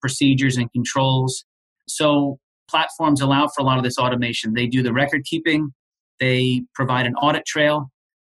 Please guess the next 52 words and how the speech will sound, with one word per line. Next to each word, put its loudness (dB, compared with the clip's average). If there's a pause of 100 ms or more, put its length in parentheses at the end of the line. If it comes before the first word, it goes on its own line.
(100)
they 2
can 0
manage 4
the -2
risk 0
assessments, -2 (400)
they 0
offer 2
training 4
modules 2
and, 0 (300)
and 0
more. 2
So 0 (840)
it's -2
really 4
important 0
that 2
you 2
leverage 0 (160)
automation. -2
I -2
mean, 2
there's 2 (160)
a -2
large 2
number 4
of 2
organizations 0
we 0
see 0
that 0
are -2 (580)
trying 4
to 8
move 6
away 4
from -2
spreadsheets 0
to -2
manage 2
all 0
this, -4
and 0
it's -6
more 2
and 2
more 0
and 2
more -4
work. -2
So 0